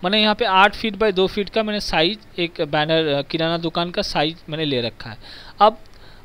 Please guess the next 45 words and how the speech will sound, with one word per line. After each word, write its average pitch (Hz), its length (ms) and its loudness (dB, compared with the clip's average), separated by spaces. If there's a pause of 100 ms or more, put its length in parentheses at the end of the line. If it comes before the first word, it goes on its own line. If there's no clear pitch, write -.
अब 175 140 2
बारह 180 240 8
आठी 214 400 4
छियानवे 180 440 0
होता 185 260 4
है, 190 60 2
नाइंटी 165 300 -2
सिक्स - 260 -4
होता 175 260 0
है, 190 140 -2 (380)
और 151 540 6
बारह 165 260 8
दूनी 196 280 0
चौबीस 151 440 2
होता 127 200 -2
है। 123 80 0
तो 160 120 -4
यहाँ 170 120 0
पे 190 100 -2
देखिए 180 280 -4
मैंने 180 200 -2
ले 151 180 0
लिया, 160 260 0
inches 160 320 -6
में 170 120 -4
ले 165 120 0
लिया। 175 240 -2
Resolution 185 560 -2
मैंने 202 200 -2
सेवेंटी 170 400 -4
टू 190 200 -6
minimum 170 440 -4
रखा 165 280 -2
है 185 100 0
क्योंकि 165 300 -6
बहुत 160 200 -2
बार 160 160 0
hang 151 280 -6
करता 170 320 -4
है 170 80 -2
बहुत 156 180 -6
ज़्यादा 151 220 0
बड़ा 151 220 0
लेने 156 260 -2
से, 196 180 -10